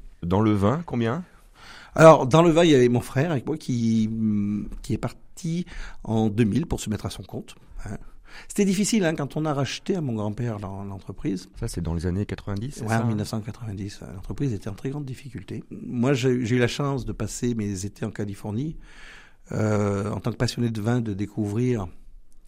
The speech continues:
Speaker 2: que les Américains avaient une puissance d'avance sur nous au niveau de l'énologie. Euh, ils avaient une liberté administrative, ils n'avaient pas les règles qu'on avait, capacité de vinification, et dans un star system, c'est-à-dire que l'homme qui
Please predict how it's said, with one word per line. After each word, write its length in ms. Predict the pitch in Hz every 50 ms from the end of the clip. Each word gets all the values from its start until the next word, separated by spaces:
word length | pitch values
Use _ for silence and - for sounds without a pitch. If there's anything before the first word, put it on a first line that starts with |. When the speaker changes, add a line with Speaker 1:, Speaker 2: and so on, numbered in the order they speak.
| - -
Speaker 2:
que 100 | - 98
les 160 | 104 117 143
Américains 440 | 147 143 139 131 120 110 - 156 156
avaient 120 | 123 104
une 100 | 101 101
puissance 580 | - - 127 120 - - - 131 139 123 - 113
d'avance 600 | 110 113 110 104 117 135 139 117 - - - - _ _ _ _ _ _
sur 240 | - - - 101 107
nous 100 | 120 131
au 80 | 123 110
niveau 180 | 101 95 104
de 60 | 95
l'énologie. 560 | 95 101 98 104 101 101 98 95 101 147 185 190 - - - _ - - - - - - - - - - - - _ _ -
Euh, 120 | 123 120 110
ils 140 | 101 98 101
avaient 100 | 98 98
une 100 | 101 104
liberté 440 | 117 131 135 123 117 113 - - 120
administrative, 1040 | 113 113 113 110 110 113 107 - - 107 107 - - 131 123 127 127 117 107 101 101
ils 60 | 104
n'avaient 160 | - - 143
pas 160 | - - 120
les 100 | 123 110
règles 320 | 92 87 120 127 123 117 110
qu'on 220 | - - 135 113
avait, 320 | 101 98 101 113 127 139 156 135 - - - _
capacité 520 | - 131 - 131 123 - - 113 - 123 110
de 80 | 107
vinification, 840 | 92 113 98 101 98 90 - 104 95 - 92 - - 123 131 156 - - - - - - -
et 60 | - 107
dans 260 | 107 120 113 98 113
un 60 | 110
star 240 | - - - 120 -
system, 300 | - 117 - - 165 160
c'est-à-dire 340 | - - - 113 110 104 - - - - - -
que 120 | - 113
l'homme 480 | 110 113 117 127 147 170 185 185 170 -
qui 160 | - -